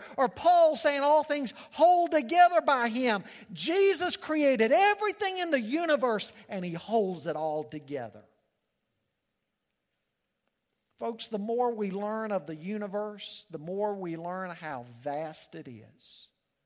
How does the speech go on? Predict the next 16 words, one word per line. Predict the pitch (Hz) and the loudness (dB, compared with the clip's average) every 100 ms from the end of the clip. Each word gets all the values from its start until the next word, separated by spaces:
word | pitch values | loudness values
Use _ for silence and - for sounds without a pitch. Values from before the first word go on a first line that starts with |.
| _ _ _ _ _ _ _ _ _ _ | _ _ _ _ _ _ _ _ _ _
And | 123 143 | -16 -6
what's | 226 220 | -6 -4
the | 202 | -6
Bible | 180 202 202 202 | -4 0 0 -2
say? | - 220 208 | -2 -2 0
The | 170 | -2
Bible | 180 190 185 | -2 -2 -4
says | 165 208 190 170 214 | -8 -6 -6 -8 -10
even | 208 185 190 | -10 -8 -10
the | 170 | -12
heavens | 147 175 175 147 127 120 | -10 -8 -8 -8 -14 -16
declare | - 127 - 156 143 120 110 _ _ _ _ - | -16 -16 -14 -12 -12 -14 -18 _ _ _ _ -18
the | 151 117 | -18 -14
glory | 160 156 185 254 240 170 131 | -10 -8 -6 -6 -8 -10 -14
of | 127 | -14
God. | 139 | -14